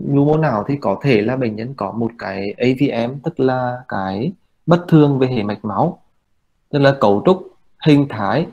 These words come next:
của mạch máu nó có, nó bị thay đổi, ví dụ như thông đồng tĩnh mạch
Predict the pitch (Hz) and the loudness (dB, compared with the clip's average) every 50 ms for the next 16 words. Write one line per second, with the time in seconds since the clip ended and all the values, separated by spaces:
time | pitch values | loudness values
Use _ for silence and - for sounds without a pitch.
0 | - _ _ _ _ _ _ _ _ _ _ _ _ _ _ _ _ _ _ _ | -12 _ _ _ _ _ _ _ _ _ _ _ _ _ _ _ _ _ _ _
1 | _ - 139 127 113 110 120 117 117 107 95 95 101 104 101 95 95 - 104 98 | _ 4 6 6 6 6 2 0 0 -2 -2 -2 -2 -2 -4 -6 -4 -2 -2 -2
2 | - - 117 110 98 98 113 117 110 - 113 113 131 139 123 107 95 98 101 107 | -2 -6 -6 -6 -4 0 0 0 0 0 0 0 0 2 0 0 0 -2 -6 -6
3 | 107 107 107 107 117 117 - 127 123 139 147 143 117 104 95 - 113 104 98 101 | -8 -8 -6 -6 -6 -6 -6 -6 -6 -4 -4 -4 -4 -6 -6 -6 -6 -6 -6 -8
4 | 107 104 - | -10 -10 -10